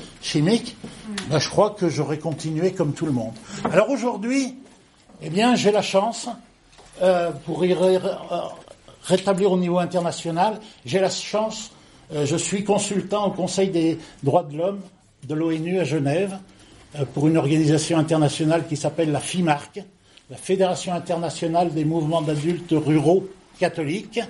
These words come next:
bien qu'on est très loin du Vatican, hein, puisqu'on est beaucoup plus proche de la, des, des paysans, euh,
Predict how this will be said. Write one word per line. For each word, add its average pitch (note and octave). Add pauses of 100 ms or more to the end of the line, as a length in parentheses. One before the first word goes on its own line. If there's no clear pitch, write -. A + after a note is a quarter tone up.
(420)
bien D3+
qu'on D3+
est D3+
très F3+
loin E3+
du D#3
Vatican, D3+ (400)
hein, D#3+ (500)
puisqu'on E3+
est E3
beaucoup G3
plus G3
proche F#3+ (720)
de C#3+
la, F#3+
des, E3+
des D#3+
paysans, F3+
euh, D3+